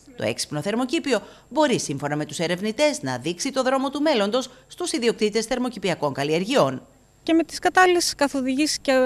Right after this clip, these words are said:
Speaker 2: από τους ειδικούς, από τους γεωπόνους της περιοχής, μπορούν έτσι να βελτιστοποιήσουν τις πρακτικές τους, την παραγωγή τους, να μειώσουν τις εισρωές, ε, και έτσι να έχουν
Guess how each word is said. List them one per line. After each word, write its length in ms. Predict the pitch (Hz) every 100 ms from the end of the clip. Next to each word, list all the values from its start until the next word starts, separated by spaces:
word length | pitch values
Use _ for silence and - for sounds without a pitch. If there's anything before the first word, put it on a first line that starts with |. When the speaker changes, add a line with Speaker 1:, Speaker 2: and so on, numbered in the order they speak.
| 247 247
Speaker 2:
από 160 | 240 -
τους 220 | - -
ειδικούς, 500 | 233 208 - 339 381
από 160 | 294 240
τους 140 | 240
γεωπόνους 460 | 226 214 254 262 -
της 100 | -
περιοχής, 560 | 233 233 - 392 392 - - - -
μπορούν 280 | 269 294 302
έτσι 220 | 302 285
να 100 | 269
βελτιστοποιήσουν 680 | 262 - - 220 254 262 254
τις 100 | -
πρακτικές 560 | 233 - - 277 339
τους, 160 | - 302
την 100 | 247
παραγωγή 520 | 240 233 208 208 269
τους, 200 | - 294
να 80 | 262
μειώσουν 600 | 254 262 294 277 269 233
τις 200 | 220 -
εισρωές, 580 | 226 214 208 254 339 - - - - - -
ε, 540 | 233 233 240 240 233 233 226 - -
και 100 | 302
έτσι 220 | 302 -
να 120 | 285
έχουν 220 | 285 294